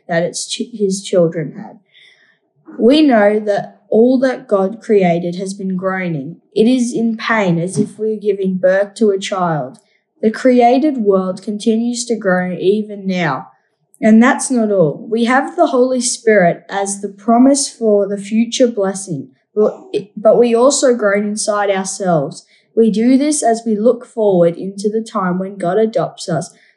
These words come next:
for fu-, as full members of his family. Then he will give us everything he has for us. He will raise our bodies and give glo-, and give glory to them.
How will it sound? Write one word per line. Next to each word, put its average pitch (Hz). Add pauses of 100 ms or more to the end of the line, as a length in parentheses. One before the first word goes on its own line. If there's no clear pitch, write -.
(140)
for 208
fu-, - (420)
as 196
full 254
members 180
of 175
his 175
family. 190 (640)
Then 294
he 262
will 226
give 190
us 190
everything 226
he 226
has 185
for 123
us. -
He 226
will 240
raise 214
our 262
bodies 180
and 196
give 196
glo-, 190
and 196
give 208
glory 190
to 170
them. 113